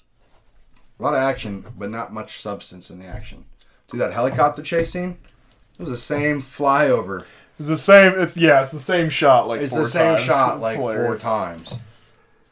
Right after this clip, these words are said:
Speaker 2: Yeah. I lo-, that, that's what's cool about old cinema, though, is just, just, like, you just watch, like, "Okay, well, what, are we gonna do it a different way? Like, we got that shot. It was sweet.
Speaker 1: Right.
Speaker 2: Like, just
Speaker 1: Right.
Speaker 2: do it.
Speaker 1: <laughs> Yeah,
Speaker 2: Like,
Speaker 1: yeah.
Speaker 2: just fucking do,
Speaker 1: Just
Speaker 2: play,
Speaker 1: do the
Speaker 2: play it
Speaker 1: shot.
Speaker 2: again."
Speaker 1: Play it again.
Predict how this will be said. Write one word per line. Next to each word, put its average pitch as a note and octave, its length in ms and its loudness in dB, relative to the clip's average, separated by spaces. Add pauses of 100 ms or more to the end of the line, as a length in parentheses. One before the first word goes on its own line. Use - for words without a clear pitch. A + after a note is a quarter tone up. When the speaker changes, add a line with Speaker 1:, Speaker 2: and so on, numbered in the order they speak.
(220)
Speaker 2:
Yeah. A2+ 340 -6 (140)
I D#3 160 2
lo-, A3 220 10
that, G3+ 240 2
that's A#3 240 2
what's B3 160 -2
cool G3 200 2
about F3 180 6
old C#3+ 220 4
cinema, C#3 360 0
though, C#3 240 0
is C3+ 160 -8
just, C3 200 -12
just, C3+ 200 -12
like, B2+ 240 -2
you B2 60 -8
just C3+ 180 -10
watch, B2+ 380 0
like, A#2 280 -6 (280)
"Okay, C#3 280 -6
well, C3+ 380 0
what, D3 160 -2
are B2+ 40 -6
we A#2+ 80 -6
gonna A#2 180 -8
do B2+ 160 -6
it A#2+ 60 -6
a A2 40 -8
different C3 300 -6
way? F3+ 260 -4 (920)
Like, C#3+ 140 -10
we C#3+ 80 -6
got E3 160 0
that D#3 160 -2
shot. D#3 300 4
It A2+ 40 -6
was A#2 120 -8
sweet. C#3 320 -4
Speaker 1:
Right. B2 320 0 (140)
Speaker 2:
Like, D3 140 -10
just C#3+ 180 -10
Speaker 1:
Right. D3+ 260 2 (260)
Speaker 2:
do C#3 80 -10
it. - 80 -8
Speaker 1:
<laughs> - 100 -18 (260)
Yeah, A#3 560 10
Speaker 2:
Like, - 200 -2
Speaker 1:
yeah. F3 120 0
Speaker 2:
just C#3 200 -2
fucking G3+ 640 -2
do, G#3+ 120 -2
Speaker 1:
Just G#3+ 100 -14
Speaker 2:
play, A3 140 6
Speaker 1:
do B3 80 4
the A#3+ 100 -4
Speaker 2:
play B3+ 160 8
it D#4 40 6
Speaker 1:
shot. E4 60 6
Speaker 2:
again." D#4 360 4
Speaker 1:
Play A3 160 -4
it B3+ 60 -4
again. A#3+ 240 -10